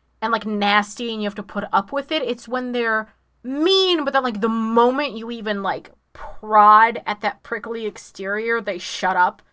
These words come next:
And that's what it's like with Sakuya every time, where you're like, you go on a class hike and he's like, "What is this peasantry, this walking? I hate this. What do you mean walk? Why do I have to exercise? I'm here to rule."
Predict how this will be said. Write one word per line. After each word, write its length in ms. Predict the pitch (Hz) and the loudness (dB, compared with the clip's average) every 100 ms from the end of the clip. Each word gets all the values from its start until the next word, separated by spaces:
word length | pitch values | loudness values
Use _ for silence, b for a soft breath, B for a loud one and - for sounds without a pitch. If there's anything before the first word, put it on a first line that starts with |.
| b b _ | b b _
And 120 | 240 | 4
that's 180 | 277 302 | 6 6
what 100 | 330 | 2
it's 140 | 330 285 | -2 0
like 160 | 269 | 0
with 160 | 254 240 | 0 2
Sakuya 400 | 214 214 208 208 | 4 4 0 0
every 280 | 214 214 214 | 0 -2 -4
time, 320 | 208 185 190 | -2 -2 -4
where 100 | 208 | -6
you're 160 | 208 208 | 0 2
like, 320 | 202 202 208 | 2 0 -6
you 140 | 240 | 0
go 80 | 247 | 4
on 120 | 262 | 4
a 40 | 254 | 4
class 320 | 254 226 214 | 4 4 4
hike 260 | - 220 220 | 4 4 0
and 100 | 190 | -8
he's 180 | 202 185 | -8 -2
like, 200 | 202 196 | -2 -2
"What 300 | 247 349 415 494 | 6 10 10 8
is 80 | 285 | 2
this 260 | 311 339 - | -2 -4 -6
peasantry, 720 | - 381 403 349 302 - 269 | 10 10 10 4 -2 -2 -2
this 220 | 240 220 208 | -2 -2 -2
walking? 720 | 202 262 277 302 302 254 214 | 8 12 12 12 12 2 4
I 120 | 214 | 4
hate 500 | 214 - 277 320 330 | 2 4 4 4 0
this. 360 | 226 208 226 - B B | -2 -2 -4 -12 B B
What 100 | - 349 | -2 4
do 60 | |
you 60 | 392 262 | 4 4
mean 80 | - | 2
walk? 460 | 226 240 240 226 | 8 12 12 12
Why 160 | 233 302 | 10 10
do 80 | 339 | 10
I 60 | |
have 100 | 330 | 6
to 200 | - - | 4 4
exercise? 1120 | - 277 - - 240 202 - 277 214 214 220 220 | 4 4 2 0 0 0 4 4 6 6 4 4
I'm 180 | 262 226 | 4 4
here 180 | 233 240 | 4 6
to 120 | 233 | 4
rule." 600 | 220 320 370 320 247 240 | 4 4 6 8 6 4